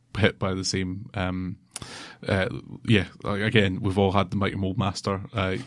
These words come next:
yeah, it's, it's not a pleasant experience. Uh, but again, it's the, it's the repetition if you're constantly heading. Um,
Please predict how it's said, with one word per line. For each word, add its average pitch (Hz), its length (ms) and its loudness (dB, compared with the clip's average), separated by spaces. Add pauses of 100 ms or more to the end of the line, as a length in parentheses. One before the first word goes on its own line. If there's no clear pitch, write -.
(260)
yeah, 98 260 -2 (260)
it's, - 300 -2
it's - 220 0
not 113 120 6
a - 20 -8
pleasant 95 280 2
experience. 98 320 0 (500)
Uh, 95 340 4 (120)
but 90 140 4
again, 98 260 4
it's - 200 -2
the, 95 360 2
it's 110 160 0
the 117 80 6
repetition 113 640 4
if 90 100 -8
you're 98 80 -6
constantly - 500 2
heading. 98 520 2
Um, 95 420 -2